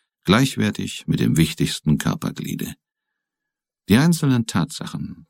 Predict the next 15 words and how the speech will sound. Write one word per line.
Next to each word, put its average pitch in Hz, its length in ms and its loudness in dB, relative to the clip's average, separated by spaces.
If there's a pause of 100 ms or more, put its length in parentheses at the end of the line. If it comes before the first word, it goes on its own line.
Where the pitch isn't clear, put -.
treten 113 720 2
in - 140 0
ihrer 139 220 0
Bedeutung 92 640 0
in 65 260 0
sich - 320 0 (480)
und - 120 -2
für 107 100 4
die 110 120 6
übrigen - 440 0
Teile 90 300 2
der 65 160 -4
Welt 98 380 0
erst - 260 -4
hervor, 110 400 -2